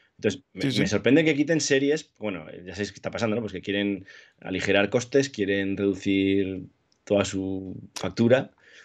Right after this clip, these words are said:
Speaker 2: Tres mil millones era, ¿no? Algo así, o
Speaker 1: Al
Speaker 2: tres mil
Speaker 1: final
Speaker 2: millones,
Speaker 1: tienen
Speaker 2: no,
Speaker 1: que,
Speaker 2: tres mil millones.
Speaker 1: ese, esos, tener esos contenidos supone pagar, eh, una serie de royalties, o bueno, pagar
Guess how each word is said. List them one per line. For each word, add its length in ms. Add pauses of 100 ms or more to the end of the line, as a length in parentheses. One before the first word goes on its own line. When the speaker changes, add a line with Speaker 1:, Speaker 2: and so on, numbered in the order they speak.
(520)
Speaker 2:
Tres 180
mil 140
millones 400
era, 180
¿no? 180
Algo 160
así, 140
o 60
Speaker 1:
Al 60
Speaker 2:
tres 180
mil 80
Speaker 1:
final 140
Speaker 2:
millones, 80
Speaker 1:
tienen 180
Speaker 2:
no, 40
Speaker 1:
que, 60
Speaker 2:
tres 100
mil 40
millones. 340
Speaker 1:
ese, 20
esos, 300
tener 240
esos 140
contenidos 460
supone 280
pagar, 500
eh, 140
una 140
serie 260
de 540
royalties, 560
o 60
bueno, 300
pagar 380